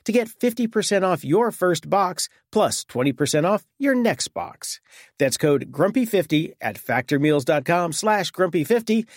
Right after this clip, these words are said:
to get fifty percent off your first box plus twenty percent off your next box while your subscription is active. This episode is sponsored by Mood.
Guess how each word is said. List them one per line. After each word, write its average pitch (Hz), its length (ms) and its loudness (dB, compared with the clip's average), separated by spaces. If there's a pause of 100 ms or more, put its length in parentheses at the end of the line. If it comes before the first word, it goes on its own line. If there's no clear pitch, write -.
(160)
to - 80 -4
get 220 200 0
fifty 202 360 -2
percent 180 340 2
off 220 300 2
your 135 160 0
first 135 340 0
box 156 320 0
plus 214 320 -2
twenty 160 380 -2
percent 160 340 0
off 160 140 0
your 139 100 2
next 160 300 -2
box 143 360 0 (220)
while 107 140 -2
your 104 120 -6
subscription 160 640 -4
is 139 340 -6
active. 76 640 -10 (400)
This 143 280 -2
episode 226 460 2
is 135 160 0
sponsored 151 640 -2
by 123 380 0
Mood. 110 640 -4